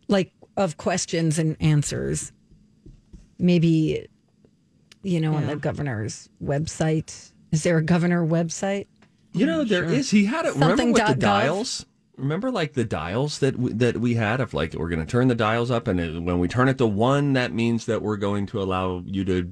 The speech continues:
Speaker 3: gather in ten or
Speaker 1: Hmm.
Speaker 3: more. When we turn it to two, that means that we're gonna allow outdoor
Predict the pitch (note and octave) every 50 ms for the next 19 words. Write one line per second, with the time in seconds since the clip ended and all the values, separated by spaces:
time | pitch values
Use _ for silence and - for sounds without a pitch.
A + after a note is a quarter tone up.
0 | - - F#2+ F2 F2+ F2+ F#2 F2+ F#2 F#2 F2+ F2+ E2+ - - - - G#2 F#2+ F#2
1 | G#2+ F2 E2+ D#2+ D#2 C#2 C2+ C#2 C#2 - - - - - _ - F#2 F#2+ G2 G2
2 | E2+ G#2+ G#2+ G#2+ A2+ A2 - A2 G2 - - C3+ C3 C3 C3 B2+ A#2+ G#2+ - -
3 | G#2 G#2 G2+ F2+ - A2 F2+ F2 G2 F#2+ G2 G2+ F#2+ F2+ F2+ F#2 F2+ F2+ F2+ F2+
4 | F2 F2+ F2 - _ _ - - - - - _ _ - - G2+ G#2 - G#2 -
5 | A2 F#2 F#2+ F#2+ F#2 F2+ F2+ E2 E2